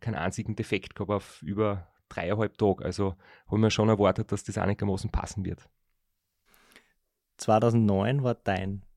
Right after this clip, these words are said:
Speaker 2: erstes Mal, wo du in Straps betreut hast, überhaupt. Und du hast ja schon ein bisschen Erfahrung, aber vierundzwanzig Stunden Solo betreuen ist halt doch ein bisschen eine Challenge. Wie habt ihr euch,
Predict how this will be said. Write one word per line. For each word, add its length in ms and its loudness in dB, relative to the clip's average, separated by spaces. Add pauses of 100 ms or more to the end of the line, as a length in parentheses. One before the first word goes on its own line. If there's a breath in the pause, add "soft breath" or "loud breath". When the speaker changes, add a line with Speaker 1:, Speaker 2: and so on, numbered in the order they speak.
(600)
Speaker 2:
erstes 480 -2
Mal, 320 2 (500)
wo 100 -6
du 180 2
in 120 4
Straps 400 -4
betreut 460 -4
hast, 340 -4 (320)
überhaupt. 500 0 (840 loud breath)
Und 760 0 (380)
du 100 0
hast 160 -4
ja 60 2
schon 140 2
ein 100 0 (200)
bisschen 280 2
Erfahrung, 760 4
aber 400 0 (200)
vierundzwanzig 720 0
Stunden 640 0 (200)
Solo 400 4
betreuen 540 2
ist 160 -6
halt 160 -2
doch 140 0
ein 100 2
bisschen 240 -2
eine 100 -2
Challenge. 440 -2
Wie 100 0
habt 260 -4
ihr 100 2
euch, 180 -2